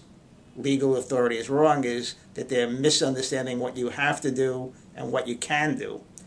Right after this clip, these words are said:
I mean, some people think, yeah, you have to do this, do that whole handwritten thing, but you could also take the flash drive and go to the, bring it to the Board of Elections and get a quick, more likely to be accurate number.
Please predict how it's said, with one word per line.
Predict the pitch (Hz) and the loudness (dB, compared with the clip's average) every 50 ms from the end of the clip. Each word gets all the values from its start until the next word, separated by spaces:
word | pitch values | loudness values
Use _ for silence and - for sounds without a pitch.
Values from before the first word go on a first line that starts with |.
| - - - - - - - | -20 -20 -20 -20 -20 -20 -16
I | - 123 120 | -14 -12 -10
mean, | 120 120 120 117 | -10 -10 -10 -8
some | 117 - - 151 143 151 | -4 -2 0 0 2 2
people | 147 143 110 120 123 | 2 0 0 -2 -2
think, | 123 131 123 120 135 | -2 -4 -4 0 4
yeah, | 143 151 | 4 4
you | 135 127 127 123 | 4 4 2 0
have | 120 135 139 175 - - | 0 2 2 2 2 2
to | 160 | 0
do | 143 156 147 139 | 2 4 4 4
this, | 131 135 135 135 135 | 4 2 2 0 0
do | - 139 131 | 0 0 0
that | 123 120 120 120 | 2 2 0 0
whole | 127 131 131 127 123 | 0 0 0 0 0
handwritten | 113 127 127 127 127 123 123 120 - 101 123 120 | -2 -2 -2 -2 -2 0 -2 -2 -4 -4 -10 -10
thing, | - 131 131 127 123 123 123 120 - - - - - - - - - - | -6 -4 -2 -2 -2 -2 -4 -6 -10 -16 -20 -20 -20 -20 -20 -10 -2 0
but | 170 170 - | 0 2 2
you | 139 151 | 0 0
could | - 165 156 | 4 6 8
also | 160 202 233 247 247 - 196 143 120 120 | 10 10 10 10 8 6 4 4 4 2
take | - - 123 120 - | -2 -4 -6 -6 -6
the | - | -8
flash | - - 139 139 135 135 135 - - | -6 -2 0 2 2 2 0 0 -2
drive | 135 113 107 113 110 110 - - - - - - - - - - - - | 0 0 0 0 0 -4 -6 -8 -12 -18 -20 -20 -20 -20 -20 -20 -14 -10
and | 127 135 135 | -8 -6 -2
go | 143 147 143 | 0 0 2
to | 131 127 123 | 2 2 0
the, | 123 127 123 123 - - - - | 0 -2 -2 -4 -6 -10 -14 -12
bring | - 131 139 127 | -6 -6 -4 -2
it | 131 127 | -2 -2
to | 135 139 | -2 -2
the | 131 | -2
Board | 123 120 131 135 127 | -2 0 0 0 2
of | 123 120 | 2 2
Elections | 117 123 123 123 120 - 120 117 120 117 120 - - - - - - - - | 2 2 2 0 0 -2 -4 -4 -4 -4 -8 -10 -14 -16 -20 -20 -20 -18 -10
and | - 127 131 131 - | -6 -6 -4 -4 -2
get | - 127 123 123 | 0 2 2 2
a | 117 117 - - - - - | 2 0 -2 -8 -18 -20 -10
quick, | - - 151 139 135 - - - - - - - - - - - - - - - - | -4 -2 -2 -2 -2 -4 -8 -14 -14 -20 -20 -20 -20 -20 -20 -20 -20 -20 -20 -20 -14
more | - 127 127 139 139 135 | -10 -4 0 2 4 4
likely | 131 135 135 135 131 - 131 | 4 4 2 0 0 0 -2
to | 123 120 | -2 0
be | 120 123 120 | 0 0 0
accurate | 120 123 123 - 127 117 110 - - | 0 0 -2 -2 -4 -4 -4 -4 -4
number. | 123 127 127 123 120 110 104 | -4 -4 -4 -4 -6 -10 -12